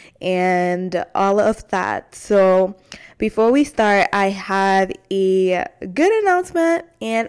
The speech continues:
I have, like, a sad announcement too that I have to kinda just, like, let you guys know. Um, for those of you who have been subscribed to my newsletter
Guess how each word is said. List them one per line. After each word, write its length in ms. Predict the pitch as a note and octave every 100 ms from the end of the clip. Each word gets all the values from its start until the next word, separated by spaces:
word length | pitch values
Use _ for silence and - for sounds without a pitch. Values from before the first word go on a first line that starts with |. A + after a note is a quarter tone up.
| -
I 120 | A#3+
have, 220 | B3+ D#4+
like, 220 | A#4 A4
a 80 | G#4+
sad 320 | - A3 A3+
announcement 680 | A3+ A3+ G#3 G#3 A3 G3 G3
too 420 | - - G3+ G3+ - - - -
that 180 | G3+ F#3+
I 80 | F#3
have 480 | G3 F#3 F#3 F#3+ -
to 140 | A3
kinda 360 | - F#3+ F#3+ F#3+
just, 220 | G3+ G3+
like, 200 | C4 C4+
let 260 | A3 G3 -
you 80 | G3
guys 320 | F#3+ F#3 F3+
know. 520 | F3 E3+ E3+ F3+ A3+ - - -
Um, 480 | F#3+ F#3+ F#3 F3+ F#3 -
for 240 | - G#3
those 420 | F#3 F#3+ G3 G#3+ A#3
of 200 | A3 F#3+
you 480 | F#3 F#3+ F#3+ G3
who 600 | F#3+ - G3 F#3+ F#3 F3 - _
have 460 | - - F#3 F#3 F3+
been 300 | F3+ F3+ F3+
subscribed 800 | - G3 - - F3+ F#3 F#3 -
to 80 | G#3
my 180 | G#3 F3+
newsletter 880 | E3+ D#3+ E3+ - G#3 G#3 A3 B3+